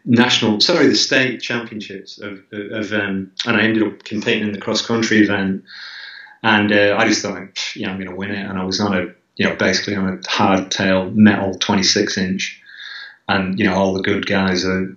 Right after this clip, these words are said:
uh, are on twenty-niners, um, you know, carbon twenty-niners, and they just, they're as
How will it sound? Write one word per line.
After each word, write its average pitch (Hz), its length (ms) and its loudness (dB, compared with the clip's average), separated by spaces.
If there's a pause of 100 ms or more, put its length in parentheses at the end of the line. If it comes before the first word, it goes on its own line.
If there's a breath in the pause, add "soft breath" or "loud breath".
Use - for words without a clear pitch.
uh, 95 640 0
are 98 80 4
on 95 220 2
twenty-niners, 92 920 0
um, 92 480 -8
you 104 100 2
know, 92 80 0
carbon 92 540 0
twenty-niners, 92 560 0
and 90 100 -2
they 92 80 2
just, - 360 -2
they're 101 120 4
as 95 220 4